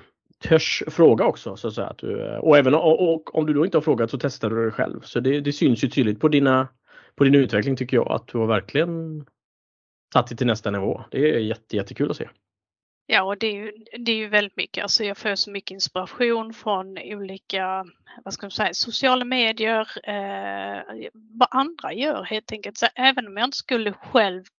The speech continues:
Speaker 2: kanske göra en pansar, kanske jag skulle
Speaker 1: Mm.
Speaker 2: vid något tillfälle. Men, men det är inte riktigt min grej. Men,
Speaker 1: Nej.
Speaker 2: men, eh,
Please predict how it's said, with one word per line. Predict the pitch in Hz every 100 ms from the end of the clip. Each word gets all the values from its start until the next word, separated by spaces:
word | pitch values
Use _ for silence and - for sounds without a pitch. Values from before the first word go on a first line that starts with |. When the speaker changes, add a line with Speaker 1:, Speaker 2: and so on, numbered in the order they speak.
| _
Speaker 2:
kanske | - 160 175 175
göra | 175 185 196 180
en | 175 -
pansar, | - 220 247 240 - 202 -
kanske | - 339 392 - -
jag | 202
skulle | - 240 185 170 -
Speaker 1:
Mm. | 123
Speaker 2:
vid | 110
något | 214 -
tillfälle. | - 208 - -
Men, | 233 262 254 - - - - _
men | 262 277
det |
är | 302
inte | 294 285
riktigt | 247 220
min | 226 226
grej. | 208 - - - - _
Men, | 247 247
Speaker 1:
Nej. | 190 143 160
Speaker 2:
men, | 240 240 233
eh, | 226